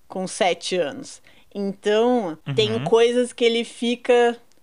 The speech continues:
Speaker 1: meio na dúvida, assim. Então, esse negócio da, da lagoa, que ela, que a Letty chama de oceano, ele fica meio assim, meio na dúvida, meio confuso, daí ele vai pra casa, e daí ele pergunta pro pai dele qual que é a diferença entre um lago e um oceano.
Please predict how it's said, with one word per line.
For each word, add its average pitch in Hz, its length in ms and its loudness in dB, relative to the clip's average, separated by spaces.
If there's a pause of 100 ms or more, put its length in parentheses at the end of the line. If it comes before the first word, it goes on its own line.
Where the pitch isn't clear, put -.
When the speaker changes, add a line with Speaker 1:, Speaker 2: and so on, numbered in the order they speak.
(220)
Speaker 1:
meio 240 300 4
na 247 180 2
dúvida, 190 760 0
assim. 220 540 -4
Então, 196 280 -2
esse 196 220 0
negócio 190 480 0
da, 160 280 0
da 165 180 2
lagoa, 165 600 2
que - 120 -6
ela, 170 260 -2
que - 200 -8
a 170 200 2
Letty 170 420 0
chama 180 340 -6
de 170 240 -6
oceano, 190 800 0 (240)
ele 523 220 2
fica 427 360 2
meio 415 240 4
assim, 370 720 0 (340)
meio 277 220 4
na 285 140 6
dúvida, 285 800 4
meio 285 220 4
confuso, 269 680 2
daí 233 140 2
ele 240 120 2
vai 233 160 2
pra 262 220 0
casa, 220 520 -4
e 220 40 -4
daí 202 120 -4
ele 226 100 -2
pergunta 220 460 0
pro 214 160 -8
pai 214 220 0
dele 196 260 -4
qual 226 180 2
que 233 120 -4
é 233 60 2
a 233 40 0
diferença 202 600 -6
entre 202 260 -10
um 196 120 -8
lago 180 440 0
e 190 80 -4
um 185 140 -6
oceano. 190 880 -8